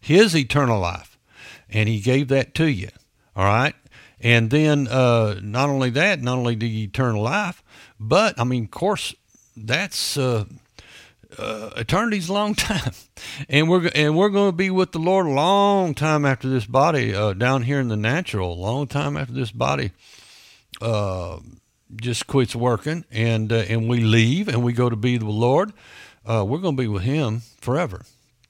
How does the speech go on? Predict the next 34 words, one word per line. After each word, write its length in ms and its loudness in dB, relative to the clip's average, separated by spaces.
So 160 0
these 220 0
bodies 440 4
will 200 4
be 160 -2
changed 520 0
eventually, 600 0
and 260 0
we'll 120 2
talk 320 0
about 300 -4
that 180 -6
perhaps 380 -2
later 300 -2
on 180 -2
in 140 -6
the 60 -6
seminars, 760 -4
uh, 340 0
as 240 -6
time 280 0
comes 340 -4
along, 420 -2
uh, 200 -2
that 240 -8
these 200 -2
bodies 500 0
that 180 -6
we 180 -4
are 160 -2
now 400 0
in 380 -2
that 120 -2
are, 220 -6